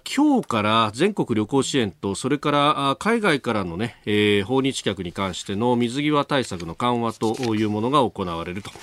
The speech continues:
というところであります。で、まあ、あのー、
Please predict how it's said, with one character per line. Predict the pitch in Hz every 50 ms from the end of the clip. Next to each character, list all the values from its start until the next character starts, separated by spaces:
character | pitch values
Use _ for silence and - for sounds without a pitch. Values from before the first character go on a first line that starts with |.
| - - - - - - - -
と | 123
い | 120 123 123 120 117 117 113
う | 113 110
と | - - 107
こ | - 107
ろ | 101 101
で | 92 117 120 131 - -
あ | 104 95
り | 87
ま | 87 78
す。 | - - 82 80 - - -
で、 | 127 165 165 - - - - - - -
ま | 156 160 165 151 -
あ、 | 147
あ | 147
の | 156
ー、 | 151 147 143 143 143 139 135 135 135 131 131 131 127 127 123 117 - - - - - - - 82 80 82